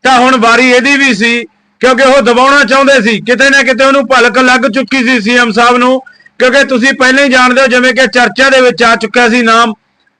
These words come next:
ਕਦੇ ਕਰ-, ਕੁਲਤਾਰ ਸੰਧਵਾ ਦਾ, ਕਦੇ ਕਿਸੇ ਹੋਰ ਦਾ, ਯਾਨੀ ਇਹ ਗੱਲ ਚਰਚਾ ਦੇ ਵਿੱਚ ਜਾ ਚੁੱਕੀ ਸੀ ਕਿ ਸੀ ਐਮ ਭਗਵੰਤ ਮਾਨ ਦਾ ਜਿਹੜਾ ਕਿ ਅਸਤੀਫਾ ਉਹ ਲਿਆ ਜਾਊਗਾ। ਪਰ ਮੈਂ ਤੁਹਾਡੇ ਸਾਹਮਣੇ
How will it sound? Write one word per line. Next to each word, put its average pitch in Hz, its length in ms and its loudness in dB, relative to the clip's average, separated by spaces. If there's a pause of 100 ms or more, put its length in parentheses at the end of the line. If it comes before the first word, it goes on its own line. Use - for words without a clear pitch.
(120)
ਕਦੇ 262 400 2
ਕਰ-, 226 320 -4 (240)
ਕੁਲਤਾਰ 247 460 2
ਸੰਧਵਾ 269 420 0
ਦਾ, 269 200 4
ਕਦੇ 254 300 0
ਕਿਸੇ 247 260 0
ਹੋਰ 226 320 4
ਦਾ, 254 300 2 (400)
ਯਾਨੀ 254 280 0
ਇਹ 269 200 2
ਗੱਲ 254 200 0
ਚਰਚਾ 254 420 0
ਦੇ 262 120 2
ਵਿੱਚ 247 220 0
ਜਾ 214 240 0
ਚੁੱਕੀ 233 340 -2
ਸੀ 247 240 -2
ਕਿ - 500 -6
ਸੀ 254 180 -2
ਐਮ 277 160 2
ਭਗਵੰਤ 254 420 0
ਮਾਨ 240 260 0
ਦਾ 247 100 0
ਜਿਹੜਾ 247 200 2
ਕਿ 240 180 0
ਅਸਤੀਫਾ 226 380 0
ਉਹ 254 160 2
ਲਿਆ 220 200 2
ਜਾਊਗਾ। 196 380 2 (400)
ਪਰ 226 140 0
ਮੈਂ 254 260 2
ਤੁਹਾਡੇ 240 340 0
ਸਾਹਮਣੇ 254 480 2